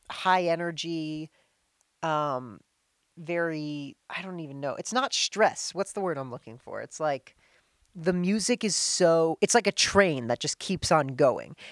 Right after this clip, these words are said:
And once it starts, it does not stop. So you better bring your fucking A game or else you ruin it. Like,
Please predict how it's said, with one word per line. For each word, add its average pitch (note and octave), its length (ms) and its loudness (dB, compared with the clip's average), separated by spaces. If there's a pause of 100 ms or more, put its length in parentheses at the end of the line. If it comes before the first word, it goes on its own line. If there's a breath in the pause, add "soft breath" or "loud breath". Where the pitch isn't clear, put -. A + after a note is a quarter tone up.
And D3+ 200 -4
once F3+ 260 4
it C#4+ 100 -2
starts, F#3+ 460 4
it F3+ 140 0
does E3+ 200 2
not D#3+ 360 4
stop. - 500 2 (140 soft breath)
So - 160 0
you F3 160 2
better F3+ 360 6
bring D#3+ 300 2
your D3 100 -2
fucking D3 460 0
A C#3+ 220 -2
game A2+ 400 -10
or D3 160 0
else C#3+ 200 0
you C3 140 -6
ruin B2 340 -8
it. - 180 -18
Like, B2 360 -4